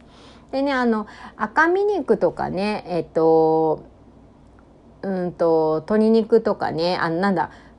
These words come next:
脂身が少ないものの方が、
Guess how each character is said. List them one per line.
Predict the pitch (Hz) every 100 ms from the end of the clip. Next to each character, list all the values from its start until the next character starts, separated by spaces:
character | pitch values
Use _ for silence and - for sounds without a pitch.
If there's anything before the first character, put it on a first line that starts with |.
| - - - - - - - - 190
脂 | 214 311 359
身 | 392
が | 381 339
少 | - - 415 427 466
な |
い | 196 170 240 -
も | 202 226
の | 233 247
の | 254
方 | 240 294 254 160
が、 | 175 208 196 -